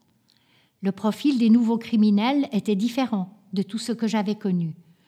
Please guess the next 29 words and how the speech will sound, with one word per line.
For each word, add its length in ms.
Plus 200
de 120
tatouages, 800
plus 140
de 100
regards 340
sérieux. 640
C'étaient 360
désormais 480
des 140
gens 320
aux 100
mains 380
et 100
phrases 400
délicates, 640
aux 80
gestes 560
équilibrés 840
et 280
élégants. 500
L'évolution 680
sociale 500
d'Internet 680
leur 180
donnait 260
la 140
possibilité 720
impersonnelle 680